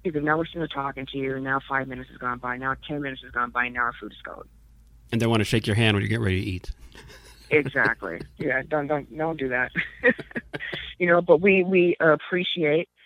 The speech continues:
Speaker 1: and love our fans, you know, but, you know, people always like, "Oh, you're a public figure. You have to, you know, endure that."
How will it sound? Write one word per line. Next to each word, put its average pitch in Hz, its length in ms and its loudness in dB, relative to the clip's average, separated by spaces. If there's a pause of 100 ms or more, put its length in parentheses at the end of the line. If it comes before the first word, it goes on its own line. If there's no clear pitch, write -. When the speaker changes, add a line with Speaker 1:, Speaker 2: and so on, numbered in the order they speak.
(240)
Speaker 1:
and 147 220 0
love 151 220 4
our 147 200 0
fans, 170 520 -4
you 160 100 -2
know, 151 220 0
but, 156 140 -4
you 147 120 -2
know, 147 140 -4
people 165 280 -6
always 156 140 0
like, 151 140 -4
"Oh, 156 100 0
you're 160 200 -2
a 143 40 -4
public 147 360 -4
figure. 170 320 -2 (300)
You 160 120 0
have 147 220 2
to, 139 180 -2
you 156 180 -4
know, 143 200 -4
endure 165 340 -2
that." 147 180 -2